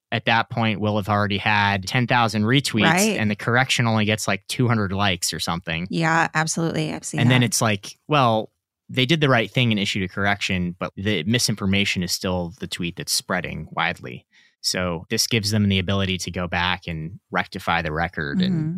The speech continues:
Speaker 1: actually change the tweet that is spreading instead of the correction follow-up.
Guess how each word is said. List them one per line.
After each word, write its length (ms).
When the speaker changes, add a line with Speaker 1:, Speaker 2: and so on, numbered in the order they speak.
Speaker 1:
actually 400
change 340
the 80
tweet 300
that 120
is 100
spreading 480
instead 260
of 60
the 60
correction 540
follow-up. 460